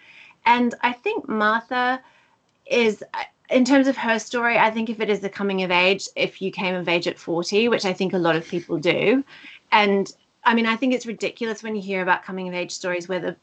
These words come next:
protagonist is eighteen, and I'm like, "So they're just starting now then?"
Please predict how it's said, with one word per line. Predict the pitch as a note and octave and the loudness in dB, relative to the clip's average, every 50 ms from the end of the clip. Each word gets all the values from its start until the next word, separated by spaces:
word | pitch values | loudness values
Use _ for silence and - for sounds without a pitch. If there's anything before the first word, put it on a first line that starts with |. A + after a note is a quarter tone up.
| _ _ _ | _ _ _
protagonist | - G3 - G3 F3+ F3+ F#3 F3 - | -14 -6 -4 -4 -4 -4 -6 -2 0
is | C4 B3 - - | 0 -2 0 -2
eighteen, | G3+ F3+ F3 F#3 - F3+ E3 F3 F3+ G#3 | -2 0 0 -2 -2 -4 -4 -2 0 0
and | B3+ A#3+ A3+ | 0 0 2
I'm | A3+ A#3 | 2 4
like, | A3 G3+ - - | 4 2 2 0
"So | - G#3 G#3+ | 0 2 4
they're | F#3+ G3+ G3 | 4 4 2
just | - F3 - | 2 -4 -6
starting | - - F3 E3+ E3+ E3 E3+ | -2 0 0 0 0 -2 -4
now | E3+ F3 D#3+ D3+ F3+ | -4 -4 -4 -4 -4
then?" | E3+ - A#2+ F#3 C4+ D4+ | -6 -6 -2 -2 -2 -2